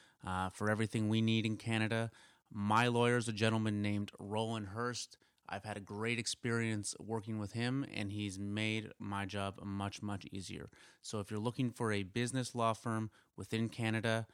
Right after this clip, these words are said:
they also have offices in Hong Kong. Please check out McMillan. I can't recommend them more highly. Okay, now today on the podcast, we have a gentleman named Brian Pays Braga.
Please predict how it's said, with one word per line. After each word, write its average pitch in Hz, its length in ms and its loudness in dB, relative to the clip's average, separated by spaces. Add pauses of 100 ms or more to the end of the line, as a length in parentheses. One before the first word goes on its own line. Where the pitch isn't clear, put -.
(240)
they 104 80 -2
also 113 260 4
have 107 180 -2
offices 107 680 -2
in 101 280 -4
Hong 113 300 0
Kong. 110 420 0 (340)
Please 120 220 2
check 110 240 0
out 113 180 2
McMillan. 127 560 2 (300)
I 107 60 -10
can't 117 320 -2
recommend 107 440 2
them 101 60 2
more 98 220 -2
highly. 90 420 -8 (1400)
Okay, 120 380 0 (400)
now 107 360 4 (100)
today 139 440 4
on 139 140 2
the 135 80 0
podcast, 98 720 -2 (260)
we 107 160 -4
have 104 160 0
a 101 60 0
gentleman 104 560 0 (280)
named 98 460 -4 (380)
Brian 113 560 4 (260)
Pays 101 460 0 (240)
Braga. 92 540 -2